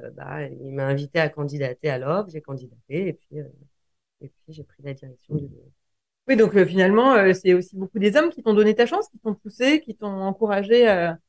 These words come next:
Speaker 2: euh, à faire, euh, ce que tu fais aujourd'hui. Euh, après H sept, il y a eu, euh, il y a eu, euh, Circle.
Speaker 1: Ouais.
Speaker 2: Comment tu, alors, comment tu passes de l'un à l'autre ?
Speaker 1: Euh,
Speaker 2: Il y a eu le confinement, peut-être, entre les
Speaker 1: en
Speaker 2: deux.
Speaker 1: fait, exactement.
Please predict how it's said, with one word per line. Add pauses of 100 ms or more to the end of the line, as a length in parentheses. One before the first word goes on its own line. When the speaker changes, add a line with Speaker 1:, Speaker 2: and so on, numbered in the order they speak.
(420)
Speaker 2:
euh,
à
faire,
euh,
ce
que
tu
fais
aujourd'hui. (300)
Euh,
après
H
sept,
il
y
a
eu,
euh,
il
y
a
eu,
euh,
Circle. (300)
Speaker 1:
Ouais.
Speaker 2:
Comment
tu,
alors,
comment
tu
passes
de
l'un
à
l'autre ? (1120)
Speaker 1:
Euh,
Speaker 2:
Il
y
a
eu
le
confinement,
peut-être,
entre
les
Speaker 1:
en
Speaker 2:
deux.
Speaker 1:
fait,
exactement.